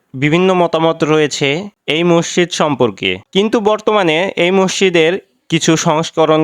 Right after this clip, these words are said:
করা হয়েছে। মসজিদটি পুনরায় নামাজ উপযোগী করার জন্য। আমি এ পর্যন্ত যতটুকু তথ্য পেয়েছি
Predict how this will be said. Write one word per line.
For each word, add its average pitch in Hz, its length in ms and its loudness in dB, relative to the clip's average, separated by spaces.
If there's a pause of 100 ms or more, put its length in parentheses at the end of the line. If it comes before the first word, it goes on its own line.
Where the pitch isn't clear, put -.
করা 147 220 2
হয়েছে। 139 360 0 (400)
মসজিদটি 170 580 0 (340)
পুনরায় 175 480 2 (140)
নামাজ 160 240 0 (120)
উপযোগী 151 380 0
করার 135 380 0
জন্য। 110 220 2 (340)
আমি 165 220 0
এ 196 100 -2
পর্যন্ত 185 360 0 (240)
যতটুকু 165 560 0 (120)
তথ্য 156 180 -2 (140)
পেয়েছি 147 360 2